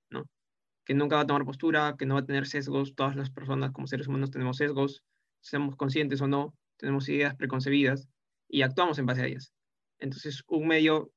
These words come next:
eh, es muy complicado que s-, asuma, pues, una postura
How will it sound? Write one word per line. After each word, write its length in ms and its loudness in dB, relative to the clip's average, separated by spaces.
eh, 540 -2
es 120 -2
muy 120 0
complicado 640 4
que 460 -6
s-, 280 -20
asuma, 420 -4
pues, 140 -8
una 180 -2
postura 640 2